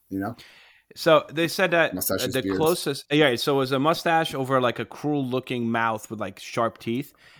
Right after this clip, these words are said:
Speaker 2: But, um, the closest the films ever got to that rendition of it, or example of it, was Gary Oldman, um, iteration,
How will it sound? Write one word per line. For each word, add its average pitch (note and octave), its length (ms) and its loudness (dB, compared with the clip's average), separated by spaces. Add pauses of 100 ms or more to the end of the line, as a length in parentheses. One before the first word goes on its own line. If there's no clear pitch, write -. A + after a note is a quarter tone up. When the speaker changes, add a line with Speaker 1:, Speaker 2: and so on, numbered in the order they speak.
(180)
Speaker 2:
But, C#3 160 6
um, C3 380 6
the C#3 100 -2
closest F#3+ 400 0
the C#3+ 100 2
films D#3 400 2
ever A2+ 220 2
got G#2+ 400 -2
to A#2+ 160 -6
that A#2+ 400 4
rendition A2+ 600 -2
of F#2+ 140 -6
it, F#2+ 180 -8 (380)
or A2+ 400 0
example C3 460 0
of A2+ 80 2
it, - 20 0
was A2+ 160 -2
Gary C3 280 6
Oldman, A#2+ 420 0 (180)
um, G2 340 -8 (180)
iteration, G#2 460 -8